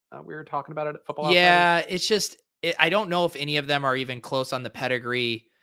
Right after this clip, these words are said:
Speaker 2: to, to really be an impact guy. I, I mean, I would rather take a guy like Gerald Everett, um,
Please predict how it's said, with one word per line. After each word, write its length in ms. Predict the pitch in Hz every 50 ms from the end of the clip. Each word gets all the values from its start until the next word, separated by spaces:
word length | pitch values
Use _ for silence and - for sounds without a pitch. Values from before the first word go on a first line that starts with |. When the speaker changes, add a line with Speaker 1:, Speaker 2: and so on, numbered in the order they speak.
| _ _ _ _ -
Speaker 2:
to, 460 | - 143 131 127 123 120 120 120 120
to 160 | - - 135
really 260 | 117 123 123 123 120
be 160 | 113 120 117
an 100 | 113 110
impact 480 | 110 110 113 110 - 127 120 117 - _
guy. 300 | - 123 123 131 131 - -
I, 100 | 143 170 -
I 40 | 202
mean, 160 | 202 175 156
I 120 | - 160 226
would 100 | 247 214
rather 260 | 165 147 143 139 135
take 280 | 135 - 151 135 123 139
a 40 |
guy 200 | 117 131 127 127
like 340 | 120 120 117 113 110 - - _ _ _ _ _
Gerald 320 | - 135 131 123 110 104
Everett, 400 | 110 113 120 135 110 104 101 - _ _ _ _ _
um, 680 | - 131 120 117 113 113 110 110 110 104 107 107 - _